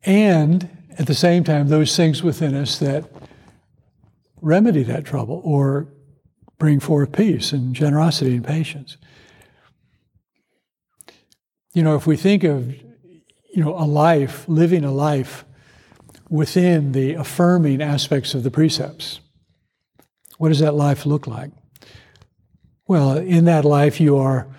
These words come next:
affirming life. You're on the side of life. You're giving. You're honoring the body, the person. You're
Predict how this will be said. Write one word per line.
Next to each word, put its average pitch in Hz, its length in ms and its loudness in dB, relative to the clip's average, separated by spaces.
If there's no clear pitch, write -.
affirming 160 720 0
life. 131 520 -10
You're 147 140 -2
on 147 140 2
the 139 60 -2
side 135 280 -2
of 123 140 -8
life. 127 500 -10
You're 143 160 0
giving. 147 680 0
You're 170 220 0
honoring 170 560 4
the 143 80 0
body, 135 400 0
the 147 140 -4
person. 151 680 -2
You're 135 300 -8